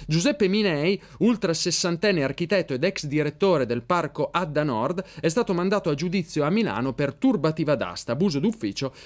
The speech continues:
e falso. Reato il primo che costerà il processo anche a lei, Francesca Moroni, di ventisei anni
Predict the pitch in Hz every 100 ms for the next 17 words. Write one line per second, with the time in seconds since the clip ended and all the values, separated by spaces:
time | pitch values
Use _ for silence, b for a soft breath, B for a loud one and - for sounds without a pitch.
0 | B 160 165 - 87 92 - 120 107 B
1 | B 147 220 220 175 233 226 151 170 180
2 | 160 117 139 220 220 B B 165 156 190
3 | - 196 160 262 247 160 - 170 170 185
4 | 160 120 120 - 135 175 160 165 202 214
5 | 170 190 170 131 185 208 180 - 190 127
6 | 117 131